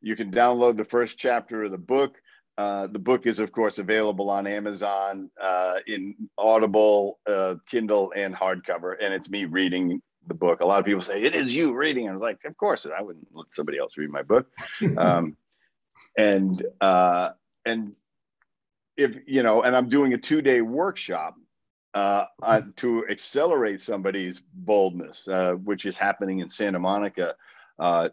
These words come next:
Speaker 1: June twenty-fourth
Speaker 2: Nice.
Speaker 1: and twenty-fifth. And that's, that's gonna be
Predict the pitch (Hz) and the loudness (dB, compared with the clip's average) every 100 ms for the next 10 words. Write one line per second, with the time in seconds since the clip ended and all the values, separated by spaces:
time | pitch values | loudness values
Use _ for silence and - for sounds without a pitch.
0 | 92 95 98 92 - 101 95 107 101 95 | -4 0 0 0 -4 -2 0 0 0 0
1 | 92 85 101 90 80 - 98 95 - 85 | -2 -8 -4 -2 -4 0 0 0 -4 -4
2 | 87 95 95 - - 95 113 - 107 90 | -2 -4 -6 -12 -8 -4 -4 -2 -4 -2
3 | 92 87 | -2 -4